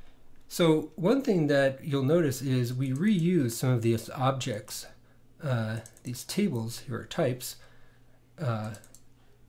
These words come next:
that are actually different types of object, even though we're saving them as the same type of thing. Um, but because we've defined a different table in the database for each of them,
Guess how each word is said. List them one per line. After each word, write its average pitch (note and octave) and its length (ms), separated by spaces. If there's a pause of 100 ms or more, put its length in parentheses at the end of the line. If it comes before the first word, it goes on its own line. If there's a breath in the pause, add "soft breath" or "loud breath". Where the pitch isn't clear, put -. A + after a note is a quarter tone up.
that B2+ 280
are A#2 400 (540 soft breath)
actually D3 320
different B2+ 380 (180)
types - 360
of A#2+ 80 (100)
object, B2+ 640
even B2+ 160
though A#2+ 80
we're A2+ 320 (120)
saving C#3 480
them A2 140
as A2+ 140
the B2+ 100
same A#2 240
type A#2 220
of A#2+ 80
thing. E3 340 (1300 soft breath)
Um, D3 560 (180)
but E3+ 240
because F#3 340
we've D3 160
defined C3 460
a A#2 60
different E3+ 440
table D#3+ 480
in A#2 120
the A2 80
database A2 640
for A#2+ 160
each C3 180
of - 120
them, A2 240